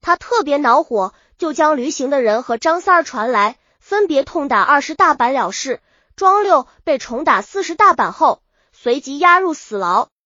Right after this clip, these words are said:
谁知庄六屡受重刑，身体经受不住，竟也病死狱中。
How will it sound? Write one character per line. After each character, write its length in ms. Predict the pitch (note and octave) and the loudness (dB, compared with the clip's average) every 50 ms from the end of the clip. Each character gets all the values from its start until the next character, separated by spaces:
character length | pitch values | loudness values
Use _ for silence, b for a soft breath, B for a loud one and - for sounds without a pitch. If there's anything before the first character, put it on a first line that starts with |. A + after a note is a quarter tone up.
| _ _ _ _ _ _ _ _ _ | _ _ _ _ _ _ _ _ _
谁 300 | - - - B3+ C4+ C4 | -12 -6 -2 -2 -2 -2
知 180 | - E4 E4+ | -4 -6 -6
庄 240 | C#4 - F#4 F4+ F#4 | 0 2 2 4 4
六 160 | F#4+ F4+ D4+ | 2 0 -2
屡 140 | C4+ G#3+ G3 | -2 -4 -4
受 200 | - - D4+ C#4+ | -2 -2 -2 0
重 200 | - E4+ C4+ B3 | 0 -2 -4 -4
刑， 360 | A#3 - A3 G#3 G#3+ B3 C4+ _ _ _ _ _ | -4 -4 -4 -4 -4 -4 -6 _ _ _ _ _
身 260 | - - - G#4+ A4+ G#4+ | -12 -6 -2 -2 -2 -2
体 180 | - C#4 G#3+ | -2 -4 -8
经 220 | - - D#4 F4 E4+ | -6 -6 -6 -4 -2
受 220 | - E4+ C#4+ B3 | 0 2 2 0
不 160 | - G#3+ B3+ | 0 -6 -10
住， 260 | - F#4 E4+ C4 - b b b b b | -6 -4 -4 -4 -4 b b b b b
竟 200 | - - A4 G4+ | -6 -2 -2 0
也 140 | D#4 G#3+ F#3 | 0 -2 -2
病 240 | - G4+ A4 A4+ F#4+ | 0 2 2 2 0
死 240 | - - G#3 G3+ G3+ | -2 -4 -6 -6 -6
狱 140 | A3 A3+ | -6 -6
中。 300 | F#3+ - A3 G#3+ G#3+ G3+ | -2 2 2 2 2 0